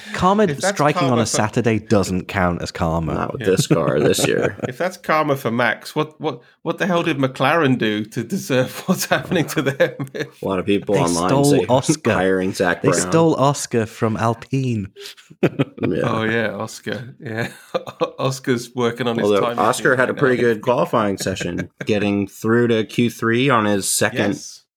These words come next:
Speaker 3: outing in F one. And it was pretty impressive on him.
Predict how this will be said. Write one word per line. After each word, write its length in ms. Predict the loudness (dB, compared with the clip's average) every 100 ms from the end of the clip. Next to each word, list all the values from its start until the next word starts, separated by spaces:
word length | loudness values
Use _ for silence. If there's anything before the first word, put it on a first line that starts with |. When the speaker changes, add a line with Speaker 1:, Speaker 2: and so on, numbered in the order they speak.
| _ -20 _ _ -20 -20 -8
Speaker 3:
outing 480 | -2 2 2 0 -4 -4
in 140 | -2
F 180 | 0 0
one. 300 | 0 0 -4 _
And 80 | -6
it 40 | -6
was 100 | -6
pretty 300 | -2 2 2
impressive 640 | 2 2 2 2 0 -2 -4
on 180 | -2 -2
him. 440 | 0 -2 -2 -6